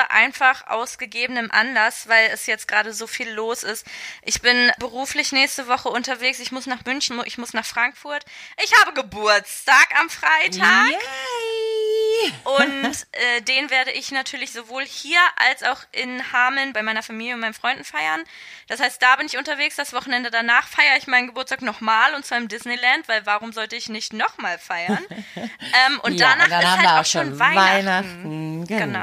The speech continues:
Speaker 1: Genau.
Speaker 2: Wir werden uns nicht stressen. Ich habe auch noch einen Kindergeburtstag. Wir haben, also einen Teenie-Geburtstag vielmehr. Wir
Speaker 1: Mhm.
Speaker 2: haben Weihnachten,
Speaker 1: Gibt's Alkohol?
Speaker 2: Silvester. Also, äh, sagen wir es mal so,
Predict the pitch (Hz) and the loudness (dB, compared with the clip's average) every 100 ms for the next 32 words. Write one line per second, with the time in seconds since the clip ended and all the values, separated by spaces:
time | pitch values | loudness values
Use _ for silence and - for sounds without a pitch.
0 | - - 185 196 _ _ _ _ 170 220 | -4 -6 -8 -12 _ _ _ _ -2 4
1 | 220 180 160 160 151 151 143 135 - 123 | 4 6 4 4 0 -10 -8 -8 -8 -2
2 | 123 - 151 180 - 131 143 143 202 208 | -2 -2 -6 -4 -2 -2 -2 -2 -2 0
3 | 185 165 156 156 - 156 - - - - | 0 2 2 2 0 -2 -2 -12 -12 -12
4 | - 180 160 151 147 143 143 139 123 - | 0 6 6 6 6 4 0 -4 -6 -6
5 | 143 - 175 196 156 117 113 110 - - | -8 -8 -6 -6 -4 -4 -6 -10 -10 -12
6 | - 151 139 143 - 160 143 147 143 139 | -8 -8 -6 -6 -4 -2 0 0 -2 -2
7 | 135 139 - 147 147 147 147 156 147 240 | -6 -10 -10 -2 -2 -2 -4 -2 2 2
8 | 392 403 415 403 131 - 160 151 143 - | 2 2 2 0 -6 -2 -2 -2 -6 -6
9 | - 104 82 - - 165 160 170 165 156 | -10 -10 -12 -12 -8 -4 -2 -2 -2 -4
10 | 170 156 | -4 -6